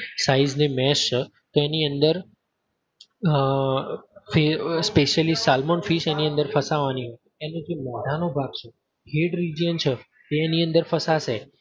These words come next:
પણ પછી એ return બહાર નીકળી શકશે નહીં, એટલે એવી રીતે એ ફસાઈ જશે અને પછી એનું catching easily કરી શકાશે.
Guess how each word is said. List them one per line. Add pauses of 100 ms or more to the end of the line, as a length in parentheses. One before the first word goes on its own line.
(640)
પણ (280)
પછી
એ
return
બહાર
નીકળી
શકશે (220)
નહીં,
એટલે
એવી
રીતે
એ
ફસાઈ
જશે (340)
અને
પછી (1080)
એનું
catching
easily (140)
કરી
શકાશે.